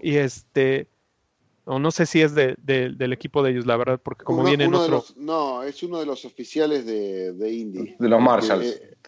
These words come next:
Speaker 1: Ah, ok.
Speaker 2: es uno de los
Speaker 1: Por
Speaker 2: Marshalls que saca de, debajo de la rueda izquierda, saca el cable de la manguera, porque el problema es que el cable de la manguera quedó tirante.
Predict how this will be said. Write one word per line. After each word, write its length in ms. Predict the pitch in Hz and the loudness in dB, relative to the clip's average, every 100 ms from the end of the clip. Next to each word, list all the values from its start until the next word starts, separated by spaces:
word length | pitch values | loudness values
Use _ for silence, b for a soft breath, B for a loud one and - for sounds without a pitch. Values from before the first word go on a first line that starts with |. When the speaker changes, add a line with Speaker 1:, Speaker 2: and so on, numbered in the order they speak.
| - | -4
Speaker 1:
Ah, 240 | 131 131 | 0 2
ok. 80 | 120 | 0
Speaker 2:
es 140 | 127 127 | 0 0
uno 140 | 165 | 0
de 80 | 160 | 0
los 80 | 151 | 0
Speaker 1:
Por 100 | 143 | 0
Speaker 2:
Marshalls 380 | 170 165 175 143 | -2 -4 -6 -8
que 120 | 131 | -12
saca 380 | - 147 156 139 | -8 -8 -6 -6
de, 260 | 127 120 | -8 -10
debajo 500 | 113 120 143 175 180 | -10 -6 -4 -4 -4
de 60 | 151 | -4
la 100 | 143 | -4
rueda 220 | 143 160 | -4 -6
izquierda, 420 | 131 151 170 190 170 | -6 -4 -2 -2 -4
saca 320 | - 156 151 | -6 -4 -4
el 140 | 131 | -4
cable 260 | 151 160 160 | 0 0 0
de 60 | 143 | -2
la 120 | 123 | -4
manguera, 380 | 117 143 156 110 | -8 -6 -4 -6
porque 180 | 104 123 | -8 -10
el 60 | |
problema 300 | 110 151 214 | -6 -4 -4
es 40 | 190 | -4
que 100 | 165 | -4
el 200 | 147 131 | -4 -2
cable 240 | 175 190 | -2 -2
de 60 | 170 | -2
la 80 | 139 | -4
manguera 380 | 131 131 175 175 | -6 -6 -6 -4
quedó 240 | 135 156 | -4 -4
tirante. 600 | 147 139 165 113 98 87 | -2 -2 -2 -4 -12 -12